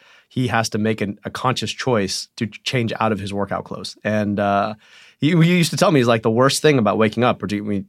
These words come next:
we both live in Michigan, "is that, you know, changing your clothes in the morning is just awful." And so he's like, "I'd wake up, it was cold,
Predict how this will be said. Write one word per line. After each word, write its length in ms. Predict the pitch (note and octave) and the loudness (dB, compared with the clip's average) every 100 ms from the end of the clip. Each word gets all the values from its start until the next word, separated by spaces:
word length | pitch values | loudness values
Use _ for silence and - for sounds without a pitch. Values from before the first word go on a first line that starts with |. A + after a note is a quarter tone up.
| - | -4
we 100 | G2+ | -2
both 200 | G2 G#2 | 0 -2
live 100 | G2 | 0
in 80 | |
Michigan, 400 | G#2+ - G2+ G2 | 0 0 -2 -2
"is 140 | G2 F#2 | -2 0
that, 260 | G2 F#2+ | -2 -2
you 60 | A2 | -2
know, 140 | G2+ F2+ | -4 -4
changing 420 | - C3 C#3 C#3 | -2 0 2 2
your 100 | A2 | 0
clothes 300 | - A2 G#2 | 2 0 2
in 60 | |
the 60 | G2 | -2
morning 300 | F#2+ G#2 F2 | 0 0 -2
is 80 | E2 | -4
just 160 | F#2 | -8
awful." 400 | F#2+ F#2 - - - - - - _ | -2 -2 -4 -14 -20 -20 -20 -20 _
And 80 | A2+ | -2
so 100 | A2+ | 0
he's 100 | A2 | 2
like, 180 | A2 G#2 | 2 2
"I'd 140 | A2+ | 0
wake 220 | A2+ A2 | 2 2
up, 220 | F3 D3+ - | 2 2 0
it 80 | A2 | -8
was 180 | G2+ F#2+ | -8 -8
cold, 600 | - E3 D#3 D3+ C3+ | -2 2 4 4 2